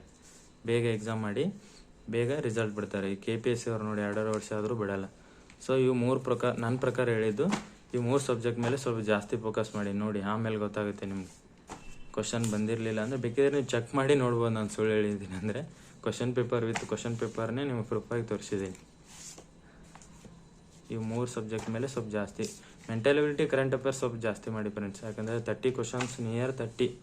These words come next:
ಆ, almost ತರ್ಟಿ ಕ್ವಶನ್ ಅನ್ಕೊಳ್ಳಿ, ಅಲ್ಲೇ ಬರುತ್ತೆ. ಸ್ವಲ್ಪ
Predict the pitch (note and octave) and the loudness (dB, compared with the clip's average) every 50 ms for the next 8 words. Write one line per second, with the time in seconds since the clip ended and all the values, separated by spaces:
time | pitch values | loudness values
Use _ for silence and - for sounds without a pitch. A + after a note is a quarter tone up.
0 | - - - - - - G#2+ G2+ G2 G#2 - - - - - - - - - A2+ | -18 -20 -20 -20 -14 -8 -6 -6 -6 -6 -10 -14 -20 -20 -20 -20 -12 -6 -4 -2
1 | A#2 C3 C#3 C3+ C3+ B2 A2+ G#2 B2+ B2 B2 A#2 A#2 B2 A#2+ A2+ A2 G#2+ - G#2+ | 0 0 0 0 0 -2 0 0 0 0 0 0 0 0 -2 -2 -2 -2 -2 -2
2 | G2+ F#2+ - - - G#2+ G#2 G#2+ A2+ A#2+ A2 G#2+ G#2 G#2 G2+ - C#3+ D#3+ E3 - | -2 -2 -4 -8 -6 -2 0 2 2 2 2 2 2 0 0 0 -2 -2 -2 -6
3 | - - - - - - - - - - - - - A2 G#2 G#2 | -12 -20 -20 -20 -20 -20 -20 -20 -20 -20 -12 -6 -4 -4 -2 -2